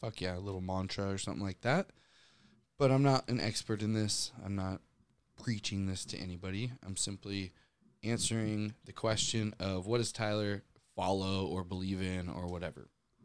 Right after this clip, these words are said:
And it still goes way more than this because with, <laughs> with drinking, like, the ayahuasca medicine and eating psilocybin mushrooms in my life, like, there's clearly,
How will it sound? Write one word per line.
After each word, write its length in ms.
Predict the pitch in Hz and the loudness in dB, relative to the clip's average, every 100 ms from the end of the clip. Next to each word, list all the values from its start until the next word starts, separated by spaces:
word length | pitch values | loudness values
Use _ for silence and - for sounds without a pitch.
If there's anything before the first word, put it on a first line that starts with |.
| _ _ _ _ _ - | _ _ _ _ _ 2
And 160 | 135 135 | 6 8
it 100 | 110 | 8
still 240 | - 131 | 8 10
goes 240 | 120 110 | 10 6
way 180 | 107 104 | 6 4
more 220 | 95 95 | 4 2
than 160 | 92 92 | 2 0
this 220 | 90 92 | 0 -2
because 480 | - 95 95 92 90 | -6 -4 -2 -2 -2
with, 220 | 95 - - - 113 | -4 -4 -10 -16 0
<laughs> 100 | 160 170 _ - | 0 0 _ -4
with 180 | 113 90 | -2 0
drinking, 420 | 110 104 113 107 | 0 2 4 4
like, 260 | 92 90 - - - _ _ _ _ _ 98 | 4 0 -6 -20 -20 _ _ _ _ _ -4
the 400 | 95 90 87 - - | -2 0 -2 -4 2
ayahuasca 580 | 107 95 95 101 - 104 | 4 6 4 4 2 2
medicine 840 | 101 98 - 104 98 95 95 98 - | 4 2 2 2 2 4 2 0 0
and 440 | 90 87 78 58 - _ _ _ _ - | -2 -2 -4 -8 -12 _ _ _ _ -4
eating 440 | 107 95 92 90 - | 0 2 2 0 -4
psilocybin 560 | - 120 101 110 101 92 | 0 4 6 6 6 6
mushrooms 500 | 92 113 - 110 101 | 6 6 6 6 6
in 80 | 101 | 4
my 140 | 98 | 4
life, 420 | 98 98 95 92 | 4 2 2 0
like, 180 | 95 95 | -4 -4
there's 220 | 104 92 | -4 -4
clearly, 540 | - 117 104 101 92 | -2 2 4 4 0